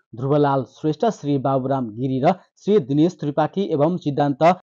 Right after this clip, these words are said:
एवं विद्वान अधिवक्ताहरू ज्ञानेन्द्र राज आरण, श्री वसन्त प्रसाद रिमाल, डाक्टर श्री शिवकुमार यादव, श्री कीर्तिनाथ शर्मा पौडेल, श्री योगेश डङ्गोल,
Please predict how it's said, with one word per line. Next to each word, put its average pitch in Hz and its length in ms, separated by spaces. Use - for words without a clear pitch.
एवं 170 280
विद्वान 165 460
अधिवक्ताहरू 151 920
ज्ञानेन्द्र 139 440
राज 139 300
आरण, 151 280
श्री 208 240
वसन्त 147 400
प्रसाद 135 400
रिमाल, 135 440
डाक्टर 143 300
श्री 143 260
शिवकुमार 135 560
यादव, 135 420
श्री 208 180
कीर्तिनाथ 160 720
शर्मा 143 440
पौडेल, 139 400
श्री - 200
योगेश 139 600
डङ्गोल, 139 400